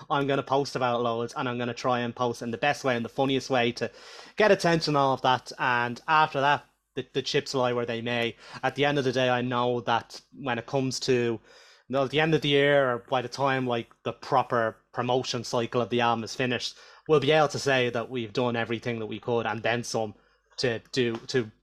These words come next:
promote what we think is a pretty savage record, and that's all we can do.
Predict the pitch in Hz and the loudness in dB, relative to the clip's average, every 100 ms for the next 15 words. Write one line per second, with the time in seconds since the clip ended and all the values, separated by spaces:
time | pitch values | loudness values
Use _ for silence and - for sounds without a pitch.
0 | - 131 117 107 120 117 113 120 107 110 | -6 -2 -2 -2 -4 -4 -4 -6 -10 -10
1 | - 117 104 113 107 123 131 117 - 104 | -8 -6 -2 -4 -2 -4 -2 -4 -6 -12
2 | 101 _ _ _ _ - 113 - 123 120 | -12 _ _ _ _ -8 -6 2 2 2
3 | 113 139 | -2 -4